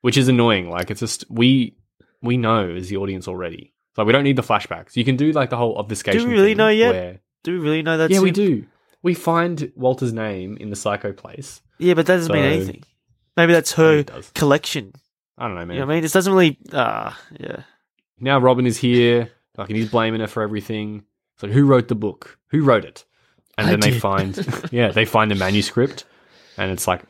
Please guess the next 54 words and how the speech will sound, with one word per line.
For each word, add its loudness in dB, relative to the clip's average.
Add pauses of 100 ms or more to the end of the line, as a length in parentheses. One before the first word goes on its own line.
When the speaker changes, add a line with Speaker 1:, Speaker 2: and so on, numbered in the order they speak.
(140)
Speaker 1:
really -2
funny -6
sticker. -8 (1400)
Speaker 3:
Yeah, 2
it's -2
silly. 0
<laughs> -8
This 2
guy 2
fucking 0
sucks. -6
<laughs> -10 (580)
Speaker 1:
But 4
also, 4
Speaker 2:
Topsy 2
Speaker 1:
why 6
Speaker 2:
freak. 0
Speaker 1:
did -4
he 4
have 4
the -2
manuscript? -6
Why 2
didn't 0
the -2
doctor 0
have -2
the -8
manuscript? -18 (680)
Did -4
he 0
Speaker 3:
He 0
Speaker 1:
take 2
Speaker 3:
did. 0
Speaker 1:
it? 0
Speaker 3:
That -2
was -8
his. -4
Speaker 1:
Did -4
he 0
Speaker 3:
He 4
Speaker 1:
take 2
Speaker 3:
taped, 2
Speaker 1:
it, -12
Speaker 3:
he -4
taped -8
Speaker 1:
publish 2
it, 2
Speaker 3:
over -4
it. -6
Speaker 1:
and -6
give 2
it -4
back? -6